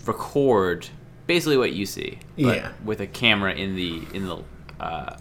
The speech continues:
Speaker 1: above, above <laughs> each eye, I guess you could
Speaker 2: Well,
Speaker 1: say.
Speaker 2: see,
Speaker 1: And
Speaker 2: actually,
Speaker 1: then
Speaker 2: I was about to ask you that. Are you looking at that, that same picture on the next web?
Speaker 1: Yes.
Speaker 2: So on the left hand, our left hand side,
Speaker 1: It might
Speaker 2: that's
Speaker 1: just be
Speaker 2: a
Speaker 1: on one
Speaker 2: camera.
Speaker 1: side.
Speaker 2: But
Speaker 1: Yeah.
Speaker 2: like, what is that on the other side?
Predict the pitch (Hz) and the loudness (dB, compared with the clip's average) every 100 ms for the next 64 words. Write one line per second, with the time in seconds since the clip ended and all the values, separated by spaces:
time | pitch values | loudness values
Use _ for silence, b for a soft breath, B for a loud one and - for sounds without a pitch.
0 | - 92 104 101 98 - b b b b | -6 2 4 2 0 -10 b b b b
1 | - - - 107 110 95 - 104 104 - | -16 -10 0 4 4 2 -2 -6 0 0
2 | - 85 85 120 - - 120 131 139 - | 0 -2 0 0 -2 0 4 6 6 4
3 | - 120 160 151 135 160 151 - 170 151 | 0 12 12 12 12 10 8 12 12 12
4 | 151 135 143 185 147 143 139 123 214 226 | 12 12 12 12 12 10 10 10 10 10
5 | - 107 98 98 - 127 123 135 135 123 | 6 4 4 6 8 10 10 10 8 8
6 | 127 131 123 123 117 - 117 107 127 120 | 6 4 4 8 6 6 2 4 6 6
7 | 123 113 135 123 90 95 - 127 135 B | 4 6 6 8 4 0 2 4 4 B
8 | B B - - - - 107 - - - | B B -16 -16 -12 0 0 0 -6 -8
9 | - - 165 147 135 151 139 110 107 139 | -8 8 12 12 12 8 6 6 8 10
10 | 240 - 123 - 110 151 147 113 - 127 | 8 6 0 2 10 12 12 10 6 4
11 | 107 92 117 117 92 92 - 131 151 196 | 4 4 4 4 4 2 0 6 10 12
12 | - 151 147 151 151 117 90 78 - - | 12 12 12 12 10 10 6 0 0 -4
13 | - - - - 117 - - 185 294 403 | -10 -6 8 8 10 6 4 8 12 12
14 | 403 240 143 160 156 127 117 127 98 - | 12 12 12 12 12 12 10 10 8 2
15 | - - | 0 0